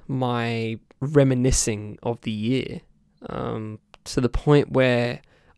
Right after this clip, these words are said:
I kind of take the year for what it is, you know what I mean? Eventful, for better or worse. And to be honest, in hindsight, I feel like,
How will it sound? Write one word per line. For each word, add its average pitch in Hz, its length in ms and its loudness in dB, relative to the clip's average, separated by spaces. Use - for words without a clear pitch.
I 131 60 2
kind 185 380 4
of 170 180 4
take - 420 2
the 135 80 4
year 127 360 4
for 123 220 -4
what 156 200 8
it 196 140 6
is, 113 640 -4
you - 80 -8
know 117 120 -2
what 117 80 -2
I - 20 -4
mean? 120 320 -4
Eventful, 160 920 6
for - 260 0
better 160 320 8
or 147 160 10
worse. 131 640 4
And 139 200 -2
to 135 100 4
be 135 160 4
honest, 160 380 6
in 127 100 0
hindsight, 151 720 2
I 135 60 -2
feel 151 400 4
like, 139 540 0